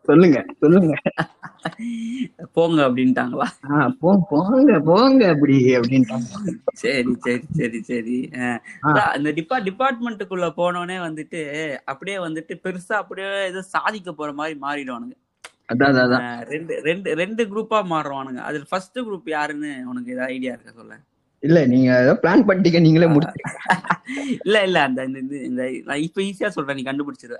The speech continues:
Speaker 1: ஆ.
Speaker 2: இந்த ஹேக்கத்தான், மேக்கத்தான்,
Speaker 1: ஐ-
Speaker 2: அதுக்கப்புறமா வந்துட்டு அந்த விடிய வி-, விடிய வி-
Speaker 1: அவங்க,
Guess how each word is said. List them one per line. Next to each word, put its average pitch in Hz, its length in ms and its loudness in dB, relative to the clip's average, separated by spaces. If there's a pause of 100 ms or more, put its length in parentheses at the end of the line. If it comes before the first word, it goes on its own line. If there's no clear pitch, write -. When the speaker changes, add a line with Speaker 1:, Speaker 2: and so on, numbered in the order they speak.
(440)
Speaker 1:
ஆ. 117 100 -6
Speaker 2:
இந்த 113 320 -8
ஹேக்கத்தான், 190 680 -2
மேக்கத்தான், 165 720 -8 (520)
Speaker 1:
ஐ- 127 100 -8
Speaker 2:
அதுக்கப்புறமா 151 500 4
வந்துட்டு 135 600 -6 (380)
அந்த 233 580 -4
விடிய 185 340 -2
வி-, 175 140 -10 (140)
விடிய 214 320 4
வி- 208 180 -4
Speaker 1:
அவங்க, 156 320 4